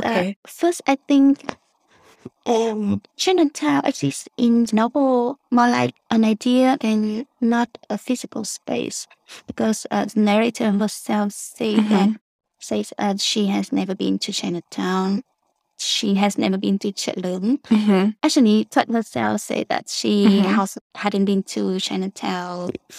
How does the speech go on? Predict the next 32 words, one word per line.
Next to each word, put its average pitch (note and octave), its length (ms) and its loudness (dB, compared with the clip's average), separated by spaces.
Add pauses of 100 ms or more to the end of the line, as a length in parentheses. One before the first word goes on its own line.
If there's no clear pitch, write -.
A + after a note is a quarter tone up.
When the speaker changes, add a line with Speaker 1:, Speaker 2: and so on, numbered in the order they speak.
(140)
Speaker 1:
well, G3+ 360 2 (160)
after G#3 360 -4
she G3 220 -2
has F#3+ 300 -4
written G3 300 -2
this G3+ 240 -4
novel. F#3+ 340 0 (120)
So G3 420 -2 (560)
it G#3+ 100 0
is A#3+ 220 0
like, A3 260 -2 (220)
yeah, A#3+ 360 0 (140)
it A3+ 200 -4 (240)
is C#4 260 -2
like, A#3 320 0
Speaker 2:
Okay. A3 200 -2
Speaker 1:
uh, G#3+ 340 0
an A3 100 2
ideal A3 360 2
existing A3+ 500 -2
land G#3 260 0
far G#3 220 -2
away G3+ 560 0
and, F3 340 -6
uh, E3+ 280 -8 (1500)
which - 540 0
her G3 340 -2
Speaker 2:
Mm-hmm. G3 220 4
Speaker 1:
loved G3+ 200 4
one F#3+ 380 0
has G3 460 -6 (240)
traveled G3 380 -2